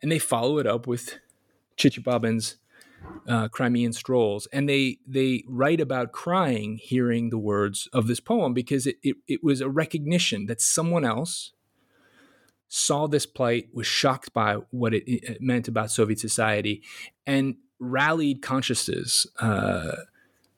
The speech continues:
of readers across the Soviet Union, or at least sought to rally the conscience of Soviet readers to their defense. And we see a lot of cases of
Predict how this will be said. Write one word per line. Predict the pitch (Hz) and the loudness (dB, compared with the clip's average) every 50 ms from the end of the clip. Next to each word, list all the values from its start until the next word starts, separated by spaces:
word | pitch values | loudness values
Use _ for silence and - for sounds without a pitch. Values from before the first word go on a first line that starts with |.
| _ _ _ _ _ _ _ _ _ _ _ _ _ _ _ _ _ - | _ _ _ _ _ _ _ _ _ _ _ _ _ _ _ _ _ -2
of | 135 147 151 143 139 | -2 0 0 0 0
readers | 139 143 135 131 131 127 117 | 0 2 2 2 0 -2 -4
across | 120 - 127 120 113 - | -4 -2 0 0 0 0
the | 117 | -2
Soviet | - - 117 113 101 | 0 0 0 2 2
Union, | 104 120 117 113 110 | 0 2 2 2 2
or | |
at | 110 135 | 2 2
least | 165 170 - - - | 2 2 2 2 2
sought | - 151 131 95 - - _ | 2 2 2 0 -4 -10 _
to | - - 120 113 110 113 | -2 0 0 0 0 0
rally | 117 120 113 107 107 104 | 0 2 2 2 2 0
the | 104 104 | -2 -2
conscience | - - 104 104 - - 101 98 98 - - - - - - - - - - - - _ - | 0 0 2 2 2 2 0 0 0 -2 -6 -8 -12 -20 -20 -20 -18 -16 -16 -18 -18 _ -8
of | - 117 113 107 107 101 95 | -4 0 0 2 0 0 -2
Soviet | - - 120 110 107 87 | 0 0 2 2 2 2
readers | 107 113 107 104 104 104 107 - - _ _ _ _ _ _ | 2 2 2 2 0 -2 -4 -6 -10 _ _ _ _ _ _
to | - - 151 | -4 -2 0
their | 131 131 127 123 117 | 2 2 2 2 0
defense. | 110 113 110 - 107 95 92 120 - - - - _ _ - | -2 -6 -4 -2 -2 -2 -2 -2 -2 -4 -4 -6 _ _ -4
And | 139 143 143 147 | -4 -2 0 2
we | 147 147 | 2 2
see | 139 - - 160 151 147 143 | 2 2 0 0 0 0 0
a | - 131 | 0 -2
lot | 123 120 131 139 143 147 143 | -2 -2 0 0 0 0 0
of | 139 120 - | 0 -2 -2
cases | - 135 123 117 113 - 117 110 107 107 110 - - _ _ _ _ _ _ _ _ _ _ - | -2 0 0 0 0 -2 -2 -4 -4 -4 -6 -8 -8 _ _ _ _ _ _ _ _ _ _ -8
of | 120 120 117 113 113 113 110 110 104 107 - - - - | -4 -2 0 2 2 2 2 0 0 -4 -8 -12 -12 -12